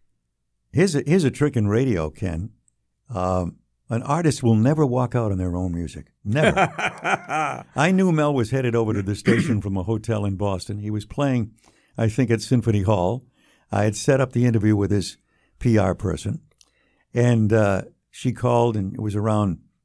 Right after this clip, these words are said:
Speaker 1: two o'clock. She said, "Mel will be over here in about a half hour. We're taking a limo." So what did I do at two o'clock?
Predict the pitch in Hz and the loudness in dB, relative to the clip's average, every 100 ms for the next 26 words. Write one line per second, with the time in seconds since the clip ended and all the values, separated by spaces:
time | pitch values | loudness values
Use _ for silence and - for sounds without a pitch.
0 | _ - 139 107 120 107 98 - 101 113 | _ -4 0 0 0 0 -2 -8 -2 0
1 | 98 120 131 113 110 110 104 92 104 98 | 0 0 0 0 0 0 0 -2 -2 -2
2 | 92 95 85 98 104 - 98 90 87 92 | 0 -2 -2 -2 -2 0 -2 0 -4 -6
3 | 107 107 85 85 90 101 85 - _ _ | -6 -4 -4 -4 -4 -4 -4 -10 _ _
4 | _ _ _ _ _ _ _ _ _ 92 | _ _ _ _ _ _ _ _ _ -4
5 | 101 113 117 120 127 135 - 135 127 - | 0 0 0 0 0 -2 -4 -4 -4 -6
6 | 180 | -10